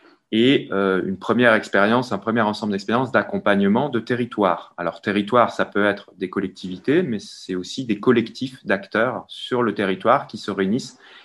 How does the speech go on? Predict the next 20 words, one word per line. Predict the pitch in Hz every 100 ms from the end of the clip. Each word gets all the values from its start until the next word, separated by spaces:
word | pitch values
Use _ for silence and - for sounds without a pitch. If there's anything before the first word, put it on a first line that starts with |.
| _ _
et | -
qui | - 101
veulent | 117 127 - - _ _ _
porter, | 143 139 - 127 135
piloter | 135 110 104 120 117
une | 104
transition. | - 101 98 - - _ _ _ _ _ _ _ _ - - - - - _ _ _ -
On | 110 127
a | 143 147 - - -
chacun, | - - 139 143 143 151 160 - -
euh, | -
du | 120
côté | 117 131 135
de | 123
Los | 120 120 117
Angeles | 113 117 120 117 -
et | 107
du | 104
côté | 104 110 113
d'Artemis, | 107 101 107 107 127 - -